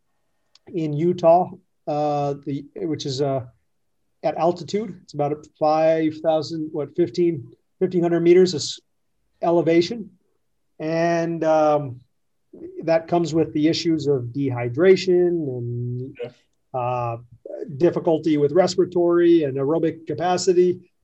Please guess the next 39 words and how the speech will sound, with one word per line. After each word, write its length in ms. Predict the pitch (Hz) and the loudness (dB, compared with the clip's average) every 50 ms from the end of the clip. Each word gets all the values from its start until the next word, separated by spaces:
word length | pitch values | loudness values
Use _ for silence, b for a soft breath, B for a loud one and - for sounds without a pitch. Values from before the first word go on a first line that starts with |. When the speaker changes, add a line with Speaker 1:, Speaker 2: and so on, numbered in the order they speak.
| _ _ _ - | _ _ _ -6
Speaker 1:
And 300 | 170 165 170 175 185 - | -4 -4 -2 -4 -4 -2
so 160 | - 208 185 | 2 4 6
we 140 | 180 180 185 | 8 8 6
were 80 | 180 | 6
just, 260 | 175 190 185 - - | 4 0 0 -2 -4
we 80 | - 175 | -2 0
had 160 | 165 190 190 | 0 0 0
a 40 | 185 | 0
meeting, 420 | 175 185 240 277 - - - 120 - _ _ _ _ - | 0 0 0 0 0 -2 -2 -6 -18 _ _ _ _ -6
and 100 | 147 156 | -4 -2
I 80 | 156 | -2
talked 300 | 151 151 160 160 160 - | -2 0 0 -2 0 -2
about, 340 | 165 151 160 156 160 160 - _ _ _ - | -2 0 0 0 0 0 -4 _ _ _ -10
explained 420 | 156 127 - - - 156 160 170 160 | -10 -10 -8 -8 -6 -4 -4 -2 -2
to 60 | 165 | -2
the 80 | 151 147 | -2 -2
players, 440 | 120 160 170 185 180 170 156 135 | -2 -2 0 0 0 0 0 -2
like, 140 | 143 135 123 - | -4 -6 -6 -6
"Here's 200 | 139 147 151 143 | -4 -4 -2 -2
what 120 | 151 151 | -2 -4
we 80 | 147 156 | -4 -2
need 160 | 160 165 156 | -2 -2 -4
to 80 | 151 156 | -4 0
do. 400 | 151 160 185 185 165 - - - _ - | 2 4 4 4 2 0 -6 -14 _ -8
Um, 680 | 135 135 139 139 135 135 135 135 131 127 127 123 123 | -6 -4 -4 -2 -2 -2 -2 -4 -6 -6 -8 -8 -6
this 220 | 123 135 139 - - | -4 -2 -2 -4 -4
is 80 | 151 | -6
what's 200 | 147 151 156 151 | -4 -4 -4 -4
gonna 180 | - 165 156 147 | -6 -6 -6 -4
happen 320 | 147 170 196 196 - 147 | -2 -2 -2 -2 -2 -4
with 160 | 151 156 156 160 | -4 -4 -2 -2
your 100 | 165 156 | -2 0
urine. 380 | 151 180 208 185 147 113 104 104 | 2 4 4 4 2 -2 -6 -10
This 180 | 120 127 - 170 | -10 -10 -8 -8
is 100 | 156 147 | -6 -6
what's 180 | 160 156 151 - | -4 -6 -6 -6
gonna 180 | 170 170 151 | -6 -6 -4
happen 340 | 143 170 190 185 185 175 170 | -2 -2 -2 -2 -2 -2 -2
with, 160 | 170 170 170 | -2 -2 -2